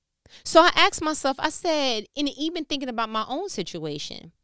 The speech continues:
I said, "If you know that's what God said, then what's the thing that keeps making you alter between which, how you would have done it and what you wanna do versus to how God is doing it and what he wants to do?"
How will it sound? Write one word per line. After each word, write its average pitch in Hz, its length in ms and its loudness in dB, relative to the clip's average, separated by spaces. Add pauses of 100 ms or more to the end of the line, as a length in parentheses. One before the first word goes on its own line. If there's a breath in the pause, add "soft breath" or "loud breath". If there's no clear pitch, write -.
(580 soft breath)
I 285 100 4
said, 302 200 0
"If 240 100 0
you 285 140 0
know 302 240 0
that's 440 280 -6
what 277 180 -4
God 208 280 -2
said, 170 680 -6 (380)
then 240 300 0
what's 359 260 -2
the 415 140 -4 (100)
thing 294 280 -2
that 254 180 -4
keeps - 460 -6
making 226 420 -6
you 208 180 -6 (120)
alter 214 420 -2
between 175 640 -8 (100)
which, 185 460 -8
how - 240 -2
you 196 260 -2
would 302 200 -2
have 247 160 -6
done 262 240 0
it 277 180 0
and 185 180 -6
what 196 200 -4
you 247 80 -4
wanna 247 260 -2
do 277 400 -2
versus 208 400 -4
to 202 240 -2
how 226 300 2
God 208 260 2
is 185 160 -4
doing 196 380 -6
it 165 160 -2
and 175 200 -10
what 202 180 -6
he 302 200 0
wants 170 320 -8
to 156 80 -10
do?" 104 320 -12